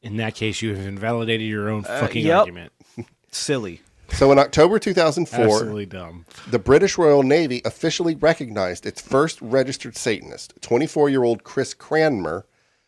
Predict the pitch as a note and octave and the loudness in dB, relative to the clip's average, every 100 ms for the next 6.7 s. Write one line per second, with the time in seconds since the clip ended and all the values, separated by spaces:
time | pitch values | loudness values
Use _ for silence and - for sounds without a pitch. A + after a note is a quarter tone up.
0 | _ G#2 G#2 G#2+ A2+ G2 B2+ - D3 A2+ | _ -8 -6 -4 -4 0 0 0 -2 0
1 | A2 G#2+ G#2 G#2+ - A2 F#2 - - E3 | 0 0 -4 -4 -4 -4 -6 -10 -2 -2
2 | B2+ E2+ B1 - _ _ _ _ _ _ | 0 -4 -10 -20 _ _ _ _ _ _
3 | _ _ - G2+ G2+ G2 - - G3 E3 | _ _ -6 -6 -6 -8 -8 0 2 2
4 | - - A2+ G2+ B3 F#2 - G2+ A#2+ A2 | -2 -6 0 0 0 -4 -6 -4 -4 -4
5 | A2 A2 G2+ G2 G2 G2+ G#2+ G2+ G2+ G2+ | -6 -8 -6 -8 -8 -8 -8 -6 -8 -8
6 | G2 F#2 F#2+ F#2+ - G#2 F#2+ | -10 -10 -10 -12 -12 -12 -10